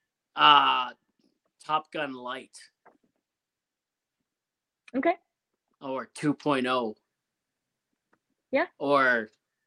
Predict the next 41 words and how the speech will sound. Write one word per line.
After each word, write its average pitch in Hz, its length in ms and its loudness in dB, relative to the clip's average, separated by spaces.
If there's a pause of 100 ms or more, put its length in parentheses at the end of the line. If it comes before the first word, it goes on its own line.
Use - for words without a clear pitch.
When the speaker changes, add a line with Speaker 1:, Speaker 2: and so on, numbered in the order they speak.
Speaker 1:
Maverick. 127 960 0 (1700)
Speaker 2:
I 196 80 -4
mean, 190 280 -8 (100)
Maverick's 196 500 -2
pretty, 165 340 -4
uh, 147 140 -8 (480)
pretty 202 140 0
good. 165 200 -2 (220)
Pretty 254 160 6
solid. 170 320 0 (360)
Pretty 302 180 2
solid 233 280 4
name 180 200 -8 (360)
for 180 140 0
a - 20 0
ride. 165 120 -2
Speaker 1:
Yeah. 139 200 2 (500)
Speaker 2:
<laughs> 262 60 -2
Speaker 1:
Yeah. 156 280 2 (380)
Uh, 185 100 -10 (120)
yeah, 165 300 2
it 139 60 -4
would 165 100 -2
have 160 80 -8
been, 156 220 -6 (120)
would, 370 80 -6
it 415 220 -6
wouldn't 392 240 -8
have 180 80 0
been - 80 -6
bad. 101 280 -10 (320)
Yeah. - 180 -4 (680)
Speaker 2:
Let's 247 160 -4
go 302 140 6
ride 233 240 0
the 180 80 -10
Maverick. 170 640 -12 (120)
Like, 202 260 -2
that 240 180 6
Speaker 1:
Cool. 302 80 -8
Speaker 2:
sounds 214 320 0